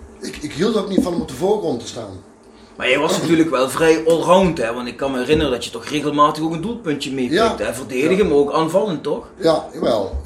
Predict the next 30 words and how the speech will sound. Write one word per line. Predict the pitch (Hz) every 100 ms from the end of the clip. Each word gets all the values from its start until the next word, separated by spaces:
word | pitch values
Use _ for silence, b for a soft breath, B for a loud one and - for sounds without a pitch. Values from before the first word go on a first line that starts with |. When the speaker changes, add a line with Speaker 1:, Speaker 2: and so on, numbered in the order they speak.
| -
Speaker 2:
Maar | -
daarvoor | 156 165
bedoel | 160 233
ik, |
Speaker 1:
Ja. | -
Speaker 2:
dat | -
zie | - 285
je |
eigenlijk | 170 175 160 160
helemaal | 151 151
niet | 151
meer | 131
zo | 131 127
vaak, | 131 127 -
vind | 135 131
ik, | 117
dat | 131 -
type | 135 - 131 123
voetballen. | 143 131 117 110 - B B
Of | - -
misschien, | 135 - 151 139
eh, | 131
komt | 143 151
het | 139
omdat | 135 135
ik | 135
geen | 147
Eredivisie | 147 147 143 131 123 123
meer | 117 -
kijk, | 113 131